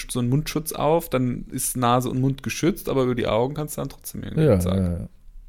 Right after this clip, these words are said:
Speaker 1: Wir nennen es Schleimhäute.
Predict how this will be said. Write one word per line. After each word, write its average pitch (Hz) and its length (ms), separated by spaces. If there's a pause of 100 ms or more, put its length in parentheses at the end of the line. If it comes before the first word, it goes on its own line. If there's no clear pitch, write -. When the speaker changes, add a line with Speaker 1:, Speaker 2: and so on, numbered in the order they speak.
(800)
Speaker 1:
Wir 349 80
nennen 381 320
es - 160
Schleimhäute. 359 880